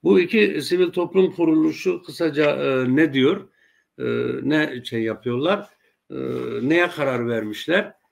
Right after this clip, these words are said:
Yani, e, biz, e, biliyorsunuz öteden beri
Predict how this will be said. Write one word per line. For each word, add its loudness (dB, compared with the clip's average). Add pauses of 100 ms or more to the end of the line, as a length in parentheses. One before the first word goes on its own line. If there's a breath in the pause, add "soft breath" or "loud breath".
(300)
Yani, -4
e, -8 (360)
biz, -12
e, -6
biliyorsunuz -4
öteden -6
beri -4